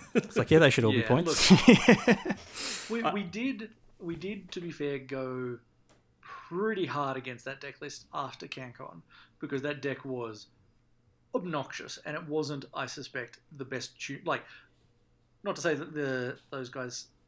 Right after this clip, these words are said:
Speaker 2: uh, that team hadn't done a lot of tuning on that deck.
Speaker 3: Mm-hmm.
Speaker 2: Um,
Speaker 1: Mm, but yeah, I
Speaker 2: but,
Speaker 1: understand. Yeah, I get what you
Speaker 2: you know,
Speaker 1: mean, 'cause
Speaker 2: there's
Speaker 1: they
Speaker 2: more
Speaker 1: also
Speaker 2: tuning
Speaker 1: weren't
Speaker 2: to be
Speaker 1: playing the
Speaker 2: had.
Speaker 1: same packages.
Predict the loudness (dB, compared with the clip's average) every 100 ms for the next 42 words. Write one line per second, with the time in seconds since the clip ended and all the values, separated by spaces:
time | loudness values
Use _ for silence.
0 | -12 -10 -10 -12 -12 -12 -10 -10 -10 -10
1 | -10 -8 -8 -8 -8 -10 -10 -8 -6 -8
2 | -10 -12 -12 -16 -16 -12 -10 -8 -12 -12
3 | -4 0 0 -2 -8 -14 0 2 2 2
4 | 2 4 6 6 4 2 -2 2 4 4
5 | 2 2 4 4 2 4 6 8 6 6
6 | 6 4 4 4 6 4 2 0 0 0
7 | 0 -2 -4 -8 -10 -16